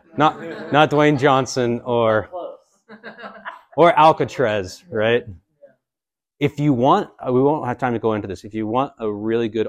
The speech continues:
Speaker 1: article to read about this, Chad wrote one, uh, for last week's, right? Uh, Southern Nebraska Register, the Dawson paper. Um, maybe, uh, Blake can send it out to the whole group.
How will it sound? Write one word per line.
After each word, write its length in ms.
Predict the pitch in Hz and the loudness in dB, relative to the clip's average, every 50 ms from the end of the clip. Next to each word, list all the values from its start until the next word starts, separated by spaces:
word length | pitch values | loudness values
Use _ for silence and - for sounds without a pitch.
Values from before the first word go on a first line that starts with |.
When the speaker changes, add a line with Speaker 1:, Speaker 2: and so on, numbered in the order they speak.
| - 101 | -4 -4
Speaker 1:
article 360 | 98 101 104 98 - - 101 | -4 -4 -4 -6 -8 -12 -12
to 100 | 101 92 | -12 -10
read 160 | 98 98 101 | -8 -8 -6
about 240 | 101 101 101 101 - | -4 -4 -4 -4 -4
this, 200 | 110 107 - - _ _ _ _ _ | -8 -10 -10 -14 _ _ _ _ _
Chad 260 | - 131 120 120 120 | -2 0 0 2 2
wrote 260 | 117 113 110 107 - | 0 0 -2 -2 -4
one, 300 | 107 104 104 101 101 101 98 _ _ _ _ _ _ - | -6 -8 -6 -6 -6 -8 -10 _ _ _ _ _ _ -10
uh, 100 | 104 101 | -10 -6
for 160 | - 120 104 | -6 -6 -4
last 420 | 92 101 104 107 107 - - - | 0 2 2 2 2 0 -4 -8
week's, 460 | 113 104 101 98 101 - - - - | -8 -6 -6 -6 -8 -10 -14 -18 -12
right? 240 | 101 98 98 104 107 - _ _ _ _ 113 | -8 -6 -6 -6 -6 -8 _ _ _ _ -10
Uh, 240 | 110 104 101 101 - | -8 -8 -8 -10 -12
Southern 300 | - - 120 117 120 113 | -12 -10 -8 -6 -4 -6
Nebraska 420 | 107 95 113 107 104 - - 101 | -4 -4 -4 -4 -4 -4 -6 -8
Register, 260 | 98 98 92 - - | -6 -6 -8 -8 -10
the 80 | 110 98 | -8 -6
Dawson 380 | 98 98 98 - - 107 95 | -4 -4 -4 -6 -8 -14 -18
paper. 440 | - - 101 101 - - 120 113 _ _ _ _ _ _ _ _ _ _ | -14 -14 -14 -12 -10 -10 -10 -10 _ _ _ _ _ _ _ _ _ _
Um, 340 | 104 104 98 95 95 98 - - | -12 -10 -10 -10 -10 -12 -10 -6
maybe, 380 | 107 107 101 101 101 92 98 _ _ - | -6 -4 -4 -4 -6 -6 -8 _ _ -10
uh, 120 | 98 95 | -10 -10
Blake 360 | 92 - 101 101 98 101 - _ | -10 -12 -10 -8 -8 -8 -10 _
can 100 | 104 92 | -16 -14
send 180 | - 104 98 | -12 -12 -10
it 80 | 92 92 | -8 -6
out 140 | 92 92 - | -8 -8 -8
to 40 | - 104 | -12 -14
the 40 | |
whole 200 | 92 - 101 92 | -12 -10 -12 -12
group. 320 | 92 - 98 101 95 90 | -10 -8 -8 -8 -8 -8